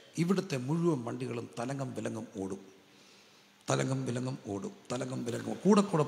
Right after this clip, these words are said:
പല പ്രാവശ്യം സഭയെ പറഞ്ഞു, ഒരു വണ്ടി ഓടാത്ത സാഹചര്യത്തിലും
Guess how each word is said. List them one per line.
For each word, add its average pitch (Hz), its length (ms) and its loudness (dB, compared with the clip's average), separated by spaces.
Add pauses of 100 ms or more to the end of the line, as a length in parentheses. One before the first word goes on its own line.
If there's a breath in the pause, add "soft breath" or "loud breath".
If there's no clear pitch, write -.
പല 139 140 4
പ്രാവശ്യം 143 480 4
സഭയെ 123 360 0
പറഞ്ഞു, 107 300 0 (200)
ഒരു 202 140 12
വണ്ടി 151 300 6
ഓടാത്ത 127 500 4 (340)
സാഹചര്യത്തിലും 123 680 2